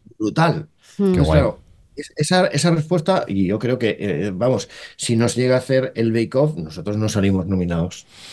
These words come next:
Speaker 1: Es decir, si no, si no llega a ver el escrutinio este, no salimos nominados.
Speaker 2: Mm,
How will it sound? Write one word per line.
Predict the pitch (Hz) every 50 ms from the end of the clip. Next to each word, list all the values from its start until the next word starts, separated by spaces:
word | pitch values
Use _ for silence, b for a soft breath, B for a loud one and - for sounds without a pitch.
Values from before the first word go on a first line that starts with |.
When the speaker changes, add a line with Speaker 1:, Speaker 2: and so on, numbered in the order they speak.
| - 85 87 123 - - -
Speaker 1:
Es | - -
decir, | - 82 80
si | - - 90
no, | 90 95 -
si | - - 101
no | 101 107 107 110
llega | 113 107 110 110 104
a | 107
ver | 110 117 -
el | 107 107 104
escrutinio | 95 - - 117 107 95 - 120 117 113 110 107
este, | 117 113 - 143
no | 120 98 90
salimos | 92 98 98 98 92
nominados. | 87 82 82 80 185 202 190 185 175 170
Speaker 2:
Mm, | 175